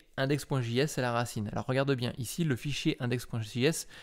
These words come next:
se trouve dans le dossier template, d'accord ? Et notamment, euh, ce fichier, euh, index point J S est pris automatiquement en charge. C'est un petit peu comme le fichier H T M L, euh, en H T M L ou le index point P H P en P H P, d'accord ?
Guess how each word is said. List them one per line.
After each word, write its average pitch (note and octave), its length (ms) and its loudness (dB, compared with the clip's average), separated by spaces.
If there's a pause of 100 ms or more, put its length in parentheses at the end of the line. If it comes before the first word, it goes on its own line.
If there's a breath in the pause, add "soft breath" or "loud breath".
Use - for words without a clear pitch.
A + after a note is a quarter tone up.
se - 140 0
trouve D3 300 0
dans C3+ 240 4
le D3 100 4
dossier B2 320 0
template, B2+ 640 -4
d'accord ? C3+ 400 2 (340 loud breath)
Et C#3 280 4
notamment, C#3 680 4 (320 loud breath)
euh, A2 300 4
ce C#3 680 6
fichier, - 520 -2
euh, A2 180 0 (140)
index B2+ 280 2
point B2+ 200 0
J A#2 220 -2
S E3 260 0
est C#3 80 2
pris - 260 -2 (100)
automatiquement F3+ 800 0
en B2 80 -4
charge. E3 320 -2 (220 loud breath)
C'est D3 100 -4
un C#3+ 40 -4
petit E3+ 140 -6
peu A3 120 0
comme D#3 160 0
le C3+ 40 0
fichier - 300 -2
H C3 100 -4
T D3 100 2
M C3 120 4
L, C3+ 260 4 (320 loud breath)
euh, A2 340 2
en B2+ 140 0
H A#2+ 140 -2
T B2+ 80 0
M A#2+ 140 2
L E3+ 280 6
ou C#3 140 0
le C#3 140 2
index C3 320 0
point B2+ 160 -2
P B2+ 120 -2
H B2 140 0
P C#3 140 0
en A#2+ 80 0
P - 100 -4
H A2+ 180 0
P, E3+ 120 2
d'accord ? C#3 380 2